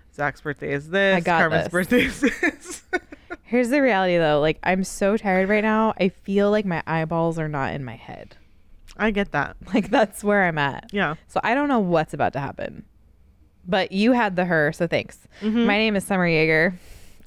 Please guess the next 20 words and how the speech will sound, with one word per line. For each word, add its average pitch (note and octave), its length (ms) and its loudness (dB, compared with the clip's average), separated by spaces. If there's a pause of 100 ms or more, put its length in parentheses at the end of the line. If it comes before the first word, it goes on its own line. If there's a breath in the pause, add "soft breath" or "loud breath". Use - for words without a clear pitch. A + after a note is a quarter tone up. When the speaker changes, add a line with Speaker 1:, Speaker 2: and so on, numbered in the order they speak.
(260)
Speaker 2:
And F3 100 -4
I'm F3+ 100 2
here F3 160 2
with E3 120 -2
my E3 80 -4
beautiful D#3+ 280 -4
co-host, E3+ 340 -2
Joy. D3+ 260 2
And E3 160 0
Joy, D#3+ 220 2
I D#3 120 2
was D#3+ 100 -2
thinking F3 260 -4
the E3+ 100 0
other D#3+ 120 -2
day D#3 260 0 (600 loud breath)
about A#3+ 180 2
the D#4 80 2
fact A#3 240 2
that G3+ 220 0